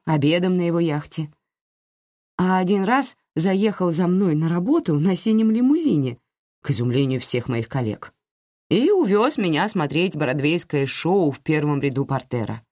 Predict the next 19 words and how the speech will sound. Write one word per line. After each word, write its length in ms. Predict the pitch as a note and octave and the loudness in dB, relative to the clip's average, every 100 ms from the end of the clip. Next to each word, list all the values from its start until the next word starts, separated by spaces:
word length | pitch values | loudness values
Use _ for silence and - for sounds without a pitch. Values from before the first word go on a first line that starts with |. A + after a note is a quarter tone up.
| _ _ _ _ _ _ _ _ _ _ _ _ - | _ _ _ _ _ _ _ _ _ _ _ _ 0
В 80 | |
интернете 720 | B3 C4+ C4+ A#3+ A3+ B3+ B3+ F4 | 2 4 2 2 2 0 2 2
я 300 | A3 A3 B3+ | 4 2 2
обнаружила 580 | A#3+ G#3+ G#3+ G#3+ A#3 | 2 2 2 2 0
фотографию, 800 | A#3+ B3 C4+ C4+ F4 C4 - F3+ | 0 -2 -2 0 0 0 0 0
на 140 | F3 F3 | 2 0
которой 420 | F3 E3+ F#3+ G#3 | -2 -2 0 2
мы 220 | G3 G3 | 2 0
выходим 560 | F3 G3+ - F3 E3+ A#3 | 0 -2 0 0 0 -2
из 260 | A#3 F3+ | 0 -2
этого 300 | D3+ D3+ E3 | -2 -2 -2
лимузина. 640 | F#3+ G3+ A#3 C#4 A#3 C3 C3+ _ _ _ _ _ _ _ _ _ _ | 0 0 0 0 -2 -2 -6 _ _ _ _ _ _ _ _ _ _
Синяя 560 | - - E3+ D#3 D3+ C#3+ | -6 0 2 2 0 0
борода 420 | C#3+ D3 D3 D3 | 0 0 2 0
Эштона 500 | D3+ F#3 G#3 G3 F#3+ | 0 -2 -2 -4 -4
сверкает 760 | F3 C#3 C3 - D3 D#3+ D#3+ - | -2 -4 -4 0 0 0 -2 -6
при 100 | B2+ | -8
свете 460 | - A#2+ B2 C#3 | -6 -6 -4 -6
камеры. 500 | - C3+ A#2 A2+ C3 | -6 -6 -4 -6 -10